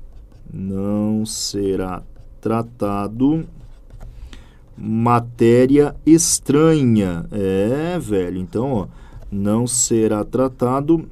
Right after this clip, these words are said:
matéria estranha na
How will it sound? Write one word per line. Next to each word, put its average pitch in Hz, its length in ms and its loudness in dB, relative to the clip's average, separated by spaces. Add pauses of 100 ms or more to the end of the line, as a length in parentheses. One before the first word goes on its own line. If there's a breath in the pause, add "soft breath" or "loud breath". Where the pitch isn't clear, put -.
matéria 110 920 0 (300)
estranha 143 920 2 (2500 soft breath)
na 113 680 0